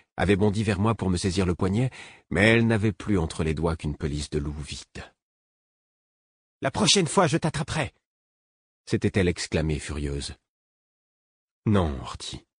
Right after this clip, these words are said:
tu ne m'attraperas pas. » Elle s'était pétrifiée en m'entendant prononcer son nom. Alors qu'elle s'efforçait de se reprendre pour me demander comment je le connaissais, j'avais disparu de son rêve et m'étais réveillé. Je m'étais retourné sur mon lit dur,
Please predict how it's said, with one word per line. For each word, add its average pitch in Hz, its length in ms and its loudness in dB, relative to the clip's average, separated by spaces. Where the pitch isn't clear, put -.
tu 78 120 -2
ne 78 60 -2
m'attraperas - 460 -6
pas. » - 320 -10
Elle 113 140 2
s'était 127 280 0
pétrifiée 127 720 0
en 98 80 4
m'entendant 95 560 2
prononcer 82 500 -2
son 71 240 -4
nom. 65 220 -8
Alors 92 220 2
qu'elle 107 160 4
s'efforçait 107 460 -2
de 92 80 0
se 85 140 -4
reprendre 85 540 0
pour 73 180 -4
me 80 100 0
demander 87 380 0
comment 82 220 -2
je 82 120 -2
le 78 80 -2
connaissais, 90 460 -2
j'avais 110 240 2
disparu 87 480 -4
de 71 80 -10
son 71 200 -6
rêve 67 380 -6
et - 80 -2
m'étais 87 260 2
réveillé. 76 560 -6
Je - 100 -6
m'étais 92 260 4
retourné 101 400 4
sur 98 180 0
mon 92 140 4
lit 90 160 2
dur, 107 380 -2